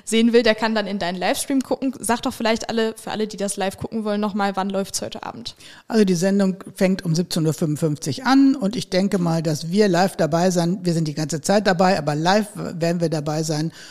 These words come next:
Speaker 2: so kurz bevor Mike Süßer dann die Entscheidung, die finale Entscheidung trifft.
Speaker 1: Vielen Dank, Ronny, und wir drücken natürlich die Daumen und sind gespannt.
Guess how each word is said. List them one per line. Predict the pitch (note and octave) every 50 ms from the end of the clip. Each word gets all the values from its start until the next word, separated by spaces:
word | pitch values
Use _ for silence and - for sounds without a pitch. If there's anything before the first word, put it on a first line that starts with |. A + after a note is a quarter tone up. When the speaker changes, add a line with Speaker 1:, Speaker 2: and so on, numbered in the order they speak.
| - -
Speaker 2:
so | - - C4
kurz | - - A3 A3 -
bevor | - G3+ F3 - G3 G3 F#3+ F#3+
Mike | F#3 E3+ F3 F3 - -
Süßer | G3+ G3 - G3+ E3
dann | C#3+ D#3+ D#3+
die | D3+ F3
Entscheidung, | - - D3 - C#3 C3+ C#3 C#3+ D3 C3
die | - D3+
finale | - - D#3 C#3+ C#3+ D3 D3+ C#3+
Entscheidung | C#3 - - - - - D#3+
trifft. | - - - - - - - - - - _ _ _
Speaker 1:
Vielen | _ - A3+ G3+ F#3+
Dank, | F#3 F#3+ F#3+
Ronny, | G3 G3+ A#3+ E4+ F#4+
und | - - D4+ D4 - -
wir | A#3 A3
drücken | A#3 A3 - A3+
natürlich | G#3+ G#3 - G#3 G3+ F#3
die | - G3+
Daumen | - E3+ E3+ F3 F3+
und | F3+ F3+
sind | F#3+ G3+
gespannt. | G3 A3+ - - G#3 F3 F#3 A3+